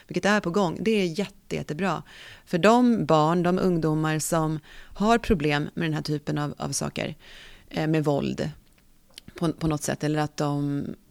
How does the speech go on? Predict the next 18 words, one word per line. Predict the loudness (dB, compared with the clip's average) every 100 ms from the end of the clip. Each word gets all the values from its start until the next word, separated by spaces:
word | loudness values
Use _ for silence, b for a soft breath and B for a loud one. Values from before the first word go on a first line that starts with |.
| -18 -14
<laughs> | -8 -6 -4 -4
skolkar | 0 0 2 -2
på | -2
rasten | -2 -4
och | -4
går | -4
och | -4
stjäl | -2 -2 -4 -4
i | -2 -2 -2
närmsta | -4 -6 -6
galleria | -6 -4 -4 -4
eller | -2
vad | -2
det | -2
nu | -2
håller | -4 -4
på | -4
med. | -4